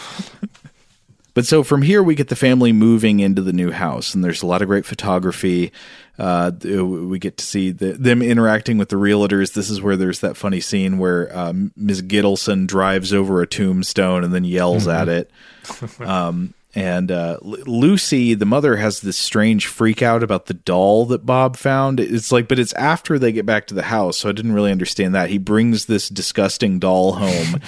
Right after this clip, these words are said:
Speaker 1: <laughs> and then it's sitting there in the house, and she sees it, and she's like, "What?" Does a, a <laughs> whip zoom on her eyes. Uh, this movie loves whip zooms, by the way. Did you notice that?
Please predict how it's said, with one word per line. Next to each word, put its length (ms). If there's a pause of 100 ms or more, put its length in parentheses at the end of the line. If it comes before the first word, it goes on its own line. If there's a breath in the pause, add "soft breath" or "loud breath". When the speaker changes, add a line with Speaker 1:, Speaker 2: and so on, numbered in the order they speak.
(100)
Speaker 1:
<laughs> 220
and 180
then 360
it's 200
sitting 340
there 140
in 100
the 80
house, 360
and 100
she 140
sees 380
it, 100
and 100
she's 200
like, 160
"What?" 760
Does 240
a, 160
a 260
<laughs> 0
whip 280
zoom 400
on 140
her 180
eyes. 420 (260 loud breath)
Uh, 180
this 200
movie 340
loves 580
whip 360
zooms, 560
by 140
the 100
way. 200
Did 180
you 80
notice 340
that? 320